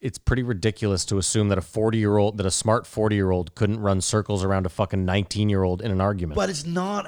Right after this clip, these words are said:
Speaker 2: about being owned in an argument. It's just hearing the ideas.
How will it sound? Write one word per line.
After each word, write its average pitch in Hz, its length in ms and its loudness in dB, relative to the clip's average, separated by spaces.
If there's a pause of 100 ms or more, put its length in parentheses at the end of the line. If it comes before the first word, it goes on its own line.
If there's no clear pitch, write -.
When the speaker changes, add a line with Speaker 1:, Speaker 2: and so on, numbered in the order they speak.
Speaker 2:
about 165 400 0 (320)
being 165 300 2
owned 147 500 2
in 120 140 -4
an 113 100 -6
argument. 107 420 -6
It's 113 160 -8
just 175 300 -2
hearing 175 340 0
the 147 140 0
ideas. 123 720 -2